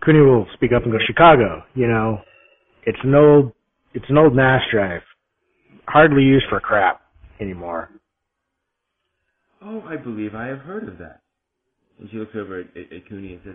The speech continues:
Speaker 2: "I think I know you."
Speaker 1: I've been around. Checking out all the, uh, sub-processors, if you know what I mean.
Speaker 2: <laughs> I wouldn't mind you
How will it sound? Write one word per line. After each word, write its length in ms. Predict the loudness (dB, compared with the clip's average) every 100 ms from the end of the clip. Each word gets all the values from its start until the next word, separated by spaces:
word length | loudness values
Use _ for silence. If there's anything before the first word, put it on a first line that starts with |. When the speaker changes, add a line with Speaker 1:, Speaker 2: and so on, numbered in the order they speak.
| _
Speaker 2:
"I 100 | -20 -20
think 220 | -18 -16
I 160 | -16 -16
know 280 | -16 -16 -16
you." 420 | -16 -20 -20 -20 _ _ _ _ _ _ _ _ _ _ _ _ _ _ _ _ _ _ _ _ -4
Speaker 1:
I've 120 | 2
been 120 | 4
around. 360 | 4 2 -2 -6 _ _ _ _ _ _ _ _ _ _ _ _ _ _ _ _ _ -20 _ _ _ _ _ _ _ -20 -16 -8 -2
Checking 240 | 0 2
out 200 | 4 4
all 220 | 4 4 4
the, 240 | 2 2
uh, 360 | 0 0 -4 -8 _ _ -6
sub-processors, 880 | -4 -2 2 2 2 -4 -4 -8 -8
if 120 | -8
you 80 | -4
know 120 | -4
what 100 | -4
I 60 | -6
mean. 240 | -8 -10 _ _ _ _
Speaker 2:
<laughs> 520 | -20 -20 -20 -20 -20 -20 _ -20 _ -20 _ _ _ _ _ _ _ -18 -18 _ -20 -20 -20 _ _ _ -20
I 140 | -8
wouldn't 220 | -8 -8
mind 220 | -12
you 60 | -10